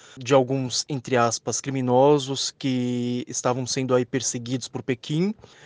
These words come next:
Então, os manifestantes foram para as ruas. Esse protesto se tornou um protesto muito violento. O que chamou muita atenção é que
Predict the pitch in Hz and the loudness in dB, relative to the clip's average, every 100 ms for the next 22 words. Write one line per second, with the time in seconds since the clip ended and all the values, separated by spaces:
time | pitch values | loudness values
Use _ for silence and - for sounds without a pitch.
0 | - - 135 - 143 139 135 139 135 139 | -10 -4 -4 6 8 8 6 4 2 0
1 | - 131 131 127 127 147 127 143 127 127 | -4 -6 -6 -4 -6 -6 -6 -4 -4 -4
2 | 120 - 170 180 175 - - - - - | -4 -2 6 6 6 -2 -10 -20 -20 -2
3 | 160 147 147 147 143 139 - 143 139 135 | 2 2 2 2 4 4 2 0 0 -2
4 | 143 135 143 143 131 135 123 135 170 - | 0 0 0 -4 -2 2 4 4 2 -4
5 | 202 - 139 139 151 135 143 143 139 135 | -14 -12 -8 -4 -2 -2 0 0 0 -2
6 | - - 151 151 - - - 139 139 - | -2 6 6 6 0 -14 -2 2 2 0
7 | - 147 139 135 135 | -2 2 2 2 0